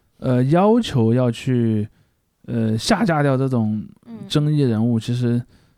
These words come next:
Speaker 1: 其实是体制内的审查官在做这个事儿。
Speaker 2: 对。
Speaker 1: 而最近的这十几年以来吧，面，慢慢地变成了这个一部分观众吧，至少是一部分观众，当然这个观众群体可能也在慢慢地变大
Speaker 2: 嗯。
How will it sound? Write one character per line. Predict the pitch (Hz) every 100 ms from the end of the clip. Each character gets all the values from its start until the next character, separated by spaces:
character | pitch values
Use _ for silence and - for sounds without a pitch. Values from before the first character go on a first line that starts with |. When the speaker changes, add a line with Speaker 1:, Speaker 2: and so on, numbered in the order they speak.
| _ _
Speaker 1:
其 | - 135
实 | 143 160
是 | 160
体 | 160 - 98
制 |
内 | 135
的 | 175
审 | 123 107
查 | 113
官 | 117 127
在 | 135
做 | 127
这 | 113
个 | 113
事 | 110
儿。 | -
Speaker 2:
对。 | 285 254 220 _ -
Speaker 1:
而 | 127 135
最 | - 190
近 | 196 190
的 | 147
这 | 131 135
十 | 120 226 - 123
几 | 135
年 | 110 104 113
以 | 120
来 | 107 107
吧， | 107 113 104
面， | 131 139
慢 | 156 160
慢 | 147 143
地 |
变 | 123 151 131
成 | - 110
了 | 113 107 101 90 82 104
这 | 139
个 | 127 113
一 | 113
部 | 160 - 311
分 | 165 156
观 | 139 135
众 | 135
吧， | 120 110
至 | 143
少 | 135
是 | 127
一 | 127
部 | 156 185
分 | 143
观 | 127 123
众， | 120
当 | 143
然 | 151 -
这 | 247
个 | 185
观 | 151 170
众 | 175
群 | 151 156
体 | 151
可 | 113
能 | 113
也 | 120
在 | 110
慢 | 135
慢 | 135
地 | 127
变 | 135 127
大 | 151 127 -
Speaker 2:
嗯。 | 208 196 208